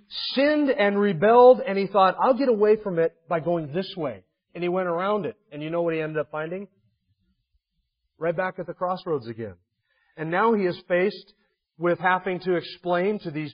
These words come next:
pagan, Gentile, idol worshippers who his God is and what his God has done. Well, that's the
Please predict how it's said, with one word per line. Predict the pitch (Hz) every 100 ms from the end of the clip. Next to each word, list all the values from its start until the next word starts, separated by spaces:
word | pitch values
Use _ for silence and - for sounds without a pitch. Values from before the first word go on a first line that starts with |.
| -
pagan, | 165 156 196 208 - _ _
Gentile, | 139 175 165 170 180 180 -
idol | 165 180 165
worshippers | 156 151 160 170 180 - _ _ _ 180
who | 165
his | 160
God | 160 170 170
is | 143 139
and | 139
what | 135
his | 127
God | 120 120 113
has | 104
done. | 104 87 _ _ _ _ _ _ _ _ _ _ _ _ _ _ _
Well, | 160 196
that's |
the | 220